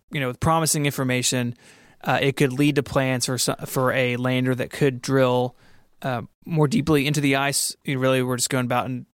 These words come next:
going up and gonna scratch the surface a little bit. But it could be that this is the, the groundwork for, uh, future, more involved missions, which would be,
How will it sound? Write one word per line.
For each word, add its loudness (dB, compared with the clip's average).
going 4
up 2
and 0
gonna 0
scratch -2
the -8
surface -2
a -4
little -4
bit. -6
But 4
it 0
could 2
be 4
that 0
this 2
is -2
the, 0
the -2
groundwork 0
for, -2
uh, -10
future, 0
more 2
involved -2
missions, -4
which -6
would -8
be, -6